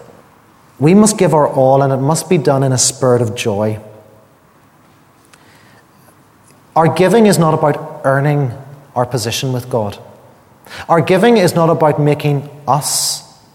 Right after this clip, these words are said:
feel good as its own thing. Our giving must be a joyful expression as we witness God at work in the world,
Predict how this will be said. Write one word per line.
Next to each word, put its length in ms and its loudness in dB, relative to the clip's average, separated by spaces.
feel 380 0
good 420 0
as 320 -2
its 160 -4
own 340 -2
thing. 440 -6
Our 200 2
giving 400 4
must 220 0
be 80 4
a 80 4
joyful 500 0
expression 800 -2
as 180 -2
we 160 2
witness 520 -2
God 340 0
at 140 -4
work 440 -2
in 300 -2
the 120 -2
world, 520 -4